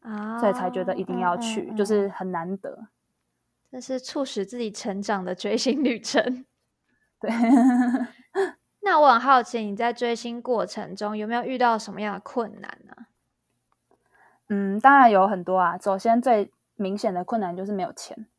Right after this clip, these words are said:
Speaker 1: <laughs> 嗯，很现实的问题，
Speaker 2: <laughs>
Speaker 1: 确实。
Speaker 2: 对，就是如果你稍微有一点经济能力的话，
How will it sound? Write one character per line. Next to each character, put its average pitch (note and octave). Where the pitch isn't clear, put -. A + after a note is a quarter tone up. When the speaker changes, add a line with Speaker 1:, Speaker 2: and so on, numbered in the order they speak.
Speaker 1:
<laughs> -
嗯， C4+
很 -
现 C#4
实 B3
的 G#3+
问 G#3+
题， G3+
Speaker 2:
<laughs> A#3
Speaker 1:
确 B3
实。 -
Speaker 2:
对， G3+
就 D#4
是 E4+
如 C#4
果 B3+
你 A#3
稍 A#3+
微 A3
有 G3
一 G3+
点 F#3+
经 A#3+
济 B3+
能 F#3+
力 G#3
的 F#3
话， -